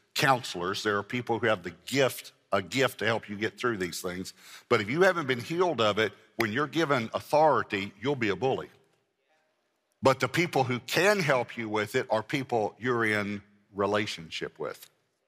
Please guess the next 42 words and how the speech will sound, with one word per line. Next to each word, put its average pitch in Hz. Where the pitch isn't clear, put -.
So -
you 123
will 113
never 147
fulfill 139
the 107
call 135
of 101
God 95
on 98
your 92
life 87
and 98
be 87
sent, -
be 117
a 98
sent -
one 95
until 98
you 92
first 104
develop 95
a 92
relationship 90
with 82
some 82
people 82
that 85
can 73
help 90
you. -
Here's 113
the 113
second 147
one 92
thing 104
you 95
need 95
to 82
develop, 85
stewardship. -